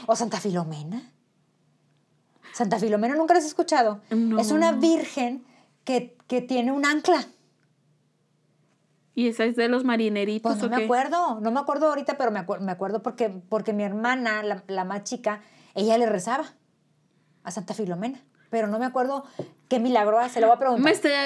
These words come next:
Speaker 2: tratando de acordar, pero miren, estamos diciendo que tra-, hicimos la tarea, y pues sí hicimos tarea, pero no la traemos completa, dos puntos
Speaker 1: Nos
Speaker 2: menos.
Speaker 1: faltó, nos faltó.
Speaker 2: Porque me estoy acordando que mi mamá en su recámara tiene una imagen de una santa muy bonita,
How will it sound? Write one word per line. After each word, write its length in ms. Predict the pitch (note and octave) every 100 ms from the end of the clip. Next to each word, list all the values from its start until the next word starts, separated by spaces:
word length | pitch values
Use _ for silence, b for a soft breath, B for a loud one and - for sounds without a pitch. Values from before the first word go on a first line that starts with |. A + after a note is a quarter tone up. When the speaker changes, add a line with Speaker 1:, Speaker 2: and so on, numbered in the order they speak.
| C4+
Speaker 2:
tratando 400 | F4 G4+ D#4+ D4+
de 120 | D#4+
acordar, 680 | F#4+ G4 D4+ C4+ B3+ B3 B3
pero 160 | B3+ B3
miren, 480 | A#3+ A#3 B3 C4+
estamos 420 | A#3 A#3 A#3+ A#3 B3
diciendo 380 | D4+ D4 C4+
que 160 | C#4 D4
tra-, 180 | C4 A#3
hicimos 400 | B3 A#3+ A#3 A#3
la 180 | C4 C4+
tarea, 500 | C#4 A#3+ A#3+ A3 A#3+
y 80 | A#3+
pues 180 | A#3 A3
sí 100 | A#3+
hicimos 300 | A3 B3 C#4+
tarea, 400 | C#4+ B3+ A#3 A#3 B B B
pero 200 | A#3+ A#3+
no 140 | A3+
la 140 | G#3 G#3
traemos 360 | A3 G#3+ A3
completa, 680 | - B3+ A#3+ A3+ A3 G#3+ G#3 - B
dos 240 | B3 A3+ A3+
puntos 300 | B3 A#3+ C4
Speaker 1:
Nos 80 | B3+
Speaker 2:
menos. 300 | A#3+ A#3 G#3+
Speaker 1:
faltó, 120 | A3
nos 140 | A3 A3+
faltó. 380 | G3+ - F#3+ F3
Speaker 2:
Porque 640 | D#4 D#4 D#4+ A3+ A3 A3 -
me 120 | B3 C4+
estoy 220 | C4+ C4
acordando 540 | B3 C#4 C#4 C4+ C4+
que 80 | C#4+
mi 120 | C#4
mamá 200 | C4+ A#3+
en 100 | A#3
su 120 | A3+ C4
recámara 680 | C4 - C4+ B3+ A#3 G#3+ -
tiene 320 | B3+ A#3 A#3
una 240 | A#3+ A#3+ B3+
imagen 720 | B3+ B3 B3 B3 A3+ G#3+ G#3
de 120 | A3
una 240 | G#3+ G#3+ A#3+
santa 440 | - B3 A#3+ B3
muy 200 | A3+ A3+
bonita, 600 | A3 A3+ A#3 A3+ G#3 G#3